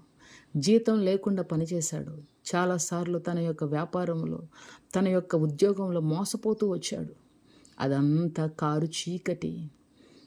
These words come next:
చీకటి రాత్రి అంతా, రాత్రి జీవితం. ఒక రోజున వారందరినీ విడిచిపెట్టి, వారందరినీ పంపించి వేసి, ఒక్కడుగా మిగిలిపోయి ప్రార్థన చేస్తున్నాడు. "ప్రభువా, నన్ను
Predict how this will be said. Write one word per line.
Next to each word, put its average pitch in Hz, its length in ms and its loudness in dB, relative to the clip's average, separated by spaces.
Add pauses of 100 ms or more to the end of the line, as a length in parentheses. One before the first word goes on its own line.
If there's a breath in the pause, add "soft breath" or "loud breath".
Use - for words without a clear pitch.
చీకటి 180 800 2
రాత్రి 156 600 0
అంతా, 160 460 0
రాత్రి 170 420 0
జీవితం. 185 600 0 (1700 loud breath)
ఒక 160 160 2
రోజున 156 420 6
వారందరినీ 156 680 4
విడిచిపెట్టి, 160 840 -4 (140)
వారందరినీ 170 480 2
పంపించి 170 520 -2
వేసి, 156 280 0
ఒక్కడుగా 170 520 0
మిగిలిపోయి 160 580 0
ప్రార్థన 151 460 0
చేస్తున్నాడు. 147 560 -2 (960 loud breath)
"ప్రభువా, 156 520 0
నన్ను 156 520 2